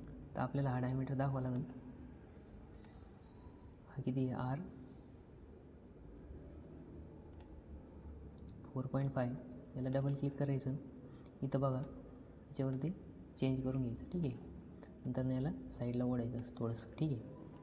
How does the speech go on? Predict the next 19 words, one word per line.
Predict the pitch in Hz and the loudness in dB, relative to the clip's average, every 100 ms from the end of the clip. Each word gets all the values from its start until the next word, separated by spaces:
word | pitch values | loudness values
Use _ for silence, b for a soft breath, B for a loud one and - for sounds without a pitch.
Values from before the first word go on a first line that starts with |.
| - - B B B - | -14 -14 B B B 6
Dimension | 135 147 143 139 | 10 10 8 6
एकदम | 135 139 143 | 8 8 8
सुटसुटीत | 131 - 123 131 | 8 6 6 8
द्यायचे, | 131 131 143 180 - - - - - - - - - - - - - - - - - - 139 | 10 8 8 4 0 -8 -8 -12 -14 -14 -16 -16 -16 -16 -14 -14 -14 -14 -16 -14 -14 -4 4
जेणेकरून | 135 139 135 139 | 6 8 6 6
काही | 135 131 | 6 4
problem | 131 127 131 | 6 6 6
नाही | 131 131 | 6 6
आला | 123 | 4
पाहिजे. | 120 120 - - - - - - - - - - - - - - - - - - - - - - - - - - - - - - - - - - - - - - | 2 2 2 -2 -8 -10 -10 -12 -14 -14 -14 -12 -12 -12 -12 -10 -12 -12 -12 -12 -14 -14 -14 -12 -12 -12 -12 -12 -12 -12 -14 -14 -14 -14 -16 -16 -16 -16 -16 -4
तर | 131 | 4
बघा | 143 131 | 6 6
आपण | 127 139 135 | 4 4 4
कपचे | 139 135 139 | 4 4 4
almost | 131 139 143 139 - | 6 8 6 6 2
सगळे | - 127 | 4 6
dimension | 127 135 139 131 | 6 6 6 6
दिलेले | 127 131 | 6 6
आहे. | 127 | 6